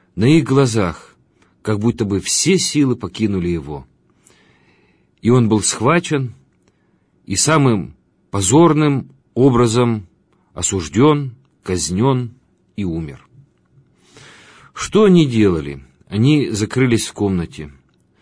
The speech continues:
Мало того, что они боялись, что и за ними придут и их арестуют,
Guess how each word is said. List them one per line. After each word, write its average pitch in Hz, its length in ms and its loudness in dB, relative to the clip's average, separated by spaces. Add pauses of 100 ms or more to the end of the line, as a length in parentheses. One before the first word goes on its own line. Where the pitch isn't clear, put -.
(880)
Мало 151 240 4
того, 147 300 4
что - 200 -2
они 135 540 2
боялись, 110 880 0 (180)
что - 320 -4
и 104 200 0
за 110 160 0
ними 147 260 2
придут 117 480 -6
и 113 220 -2
их - 120 -6
арестуют, 110 800 -2